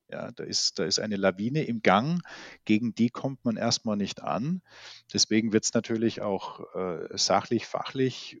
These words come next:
unheimlich wichtig sein. Und das würde mich ärgern, <laughs> wenn es nicht passiert, um an Ihre Ausgangsfrage zurückzukehren.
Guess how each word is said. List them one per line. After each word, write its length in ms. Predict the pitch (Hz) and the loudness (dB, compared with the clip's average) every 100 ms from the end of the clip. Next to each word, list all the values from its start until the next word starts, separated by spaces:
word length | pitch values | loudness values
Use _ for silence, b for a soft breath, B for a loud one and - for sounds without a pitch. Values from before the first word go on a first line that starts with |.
| _ | _
unheimlich 480 | 110 117 107 98 87 | -8 -4 -2 -4 0
wichtig 400 | 101 - 127 - | 0 0 2 6
sein. 520 | 117 113 123 147 127 - | 8 8 4 2 -6 -10
Und 180 | 92 - | -6 2
das 300 | 120 139 135 | 6 6 6
würde 240 | 131 123 | 4 4
mich 220 | 117 107 | 4 2
ärgern, 440 | 95 104 139 113 98 | 4 4 8 8 6
<laughs> 0 | |
wenn 80 | |
es 300 | - - - | 2 0 0
nicht 200 | 139 - | 0 0
passiert, 600 | - 101 - 123 - - - B B B B | 4 4 6 4 0 -6 -14 B B B B
um 160 | 110 107 | -2 0
an 140 | 101 | 0
Ihre 340 | 101 104 90 - | 2 2 2 4
Ausgangsfrage 800 | 127 - 110 - 92 87 87 - | 4 6 4 2 4 4 4 2
zurückzukehren. 960 | 87 92 - - 82 73 69 92 131 | 2 2 0 -2 -2 -2 0 0 -4